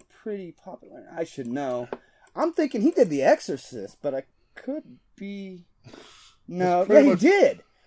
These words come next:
Speaker 1: So look at this
Speaker 2: That's
Speaker 1: crazy.
Speaker 2: pretty much what that movie was.
Speaker 1: This, yeah, an exorcism. This is pretty crazy. This guy who did Blue Chips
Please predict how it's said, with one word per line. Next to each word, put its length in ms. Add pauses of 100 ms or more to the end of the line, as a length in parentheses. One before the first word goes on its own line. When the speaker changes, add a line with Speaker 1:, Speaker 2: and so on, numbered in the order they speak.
(140)
Speaker 1:
So 180
look 200
at 40
this 100
Speaker 2:
That's 120
Speaker 1:
crazy. 220
Speaker 2:
pretty 160
much 200
what 100
that 180
movie 200
was. 600
Speaker 1:
This, 340
yeah, 280
an 80
exorcism. 680
This 160
is 120
pretty 240
crazy. 380
This 240
guy 600 (840)
who 80
did 260
Blue 220
Chips 520